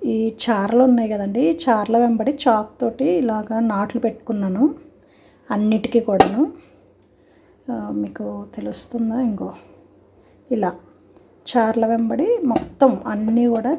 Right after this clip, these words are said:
చేసుకున్నాను అనమాట ముక్కల కింద. ఇలాగా అన్నీ, ఎందుకంటే ఇలా చారలు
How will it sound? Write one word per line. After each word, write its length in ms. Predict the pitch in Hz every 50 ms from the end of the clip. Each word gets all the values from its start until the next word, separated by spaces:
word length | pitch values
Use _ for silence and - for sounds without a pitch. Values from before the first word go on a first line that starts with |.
| -
చేసుకున్నాను 560 | 277 233 220 220 - - - - 226 220 214 208
అనమాట 220 | 202 202 196 233
ముక్కల 360 | 254 254 240 - - 220 202
కింద. 260 | 196 - 202 196 190 190 220 285 311 - - - _ _ _ _ _ _ - _ _ _ _ - - _ _ _ _ - - - - _ _ - _ _ _ _ _ _ _ _ _ _ -
ఇలాగా 540 | 226 208 208 202 196 202 220 277 349 494 - - - - - - - - - - 240
అన్నీ, 340 | 208 202 202 208 208 220 - - - - - _ _ _ - _ _ - - - - - _ _ _ _ _ - - - - - - - - - _ _ _ - - - -
ఎందుకంటే 540 | 254 233 220 254 262 240 240 240 285 320 339
ఇలా 120 | 294 277
చారలు 500 | 269 277 - 262 233 226 220 220 240 240